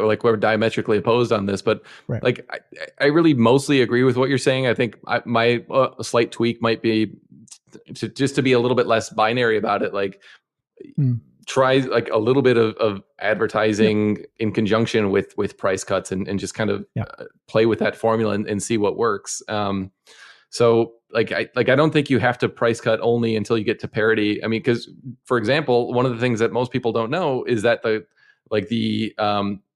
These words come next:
Speaker 1: variable cost per, per mile driven is so much lower with the Tesla. So you, like,
Speaker 2: Yeah.
Speaker 1: your maintenance costs are lower, no oil changes. The fuel cost is obviously, like, significantly lower. So, but people don't look at total cost of ownership, but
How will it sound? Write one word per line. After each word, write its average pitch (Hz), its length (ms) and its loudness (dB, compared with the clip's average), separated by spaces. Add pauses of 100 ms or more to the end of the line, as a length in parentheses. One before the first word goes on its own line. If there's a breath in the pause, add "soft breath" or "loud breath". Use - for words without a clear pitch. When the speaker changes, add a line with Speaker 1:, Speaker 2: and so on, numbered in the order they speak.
(440)
Speaker 1:
variable 120 520 2
cost 95 380 -2 (140)
per, 101 200 -4
per 107 180 -4
mile 101 260 -2
driven 104 260 -4
is 98 120 -6
so 104 100 -4
much 101 160 -8
lower 120 240 -2
with 98 100 -4
the 98 80 -8
Tesla. 95 340 -8
So 107 120 -4
you, 104 180 -2
like, 107 140 -2
Speaker 2:
Yeah. 120 100 -2
Speaker 1:
your 104 80 -6
maintenance 107 300 -4
costs 104 220 -4
are 104 40 -10
lower, 101 260 -2
no 107 160 -2
oil 104 240 -2
changes. 101 500 -6
The - 80 -20
fuel 117 200 -2
cost 104 320 -4
is 95 260 -10
obviously, 101 340 -6
like, 98 160 -6 (100)
significantly 101 640 -8
lower. - 380 -6 (560 soft breath)
So, 120 240 0
but 127 300 -4
people 143 240 0
don't 139 200 0
look 139 160 -2
at 104 80 -4
total 123 220 -2
cost 170 280 -6
of 104 80 -8
ownership, 95 480 -8
but 104 180 -6